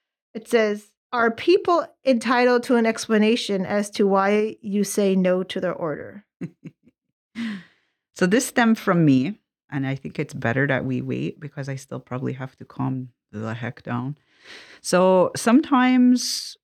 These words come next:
Speaker 2: beaters will receive
Speaker 1: As she gets into it,
Speaker 2: As
Speaker 1: audience.
Speaker 2: I, yeah, I will.
Speaker 1: <laughs>
Speaker 2: I'll just give you a prelude, I guess, qu-, a, a little one.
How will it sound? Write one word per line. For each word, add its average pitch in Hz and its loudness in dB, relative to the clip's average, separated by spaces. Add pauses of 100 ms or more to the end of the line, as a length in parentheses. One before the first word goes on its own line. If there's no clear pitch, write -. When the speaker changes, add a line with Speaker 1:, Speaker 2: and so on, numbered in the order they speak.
(140)
Speaker 2:
beaters 170 2
will 160 4
receive 160 2
Speaker 1:
As 240 6
she - 6
gets 220 0
into 240 2
it, 220 2
Speaker 2:
As 226 4
Speaker 1:
audience. - -
Speaker 2:
I, 240 4
yeah, 202 2
I 220 4
will. 233 6
Speaker 1:
<laughs> - -2
Speaker 2:
I'll 220 2
just 240 -4
give 277 2
you 262 6
a 202 4
prelude, 156 2
I 147 4
guess, - -4 (200)
qu-, - -8
a, 180 2
a 196 2
little 190 4
one. 139 0